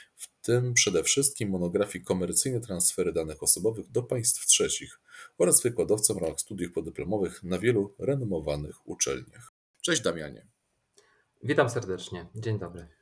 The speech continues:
Speaker 1: Damianie, w poprzednim odcinku wspominaliśmy o właśnie D P F-ie,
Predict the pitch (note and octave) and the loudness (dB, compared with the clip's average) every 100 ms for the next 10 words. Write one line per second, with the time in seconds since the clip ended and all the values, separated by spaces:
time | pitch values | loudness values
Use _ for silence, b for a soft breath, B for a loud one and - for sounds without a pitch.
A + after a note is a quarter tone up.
0 | _ B B B B - A2 A2 A2+ D3+ | _ B B B B -14 -8 -4 -2 0
1 | D3 B2 _ - A#2 - - E3+ F#3+ D3+ | 0 0 _ -6 -2 2 4 4 2 -2
2 | B2+ - - D3+ - D3 C#3+ - - A2+ | -2 0 -2 -2 0 0 2 0 0 -2
3 | B2 C3 A#2 G#2 G2 G2+ - G2+ G#2 G2+ | -2 0 0 0 -2 -4 -8 -4 0 2
4 | - G#2 G2+ F#2+ F#2+ - G2 F#2 - G2+ | 0 0 2 2 2 -2 -10 -10 -4 -2
5 | G2+ E2+ - F#2 A#2+ | 0 0 0 0 0